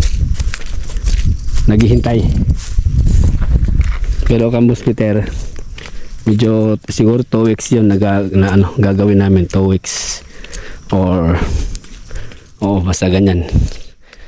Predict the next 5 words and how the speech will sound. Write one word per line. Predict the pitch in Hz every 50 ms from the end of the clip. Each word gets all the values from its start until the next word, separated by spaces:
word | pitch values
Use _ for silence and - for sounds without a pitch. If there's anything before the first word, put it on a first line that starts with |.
| - - - - - - - - - - - - - - - - - - -
Ten | - 113 113 113 110 101 95
o | 98 95
kaya | 90 90 95 98 101 98 90 - - - - - 117
ten | 110 110 117 113
days | 110 113 113 - - - - - - - -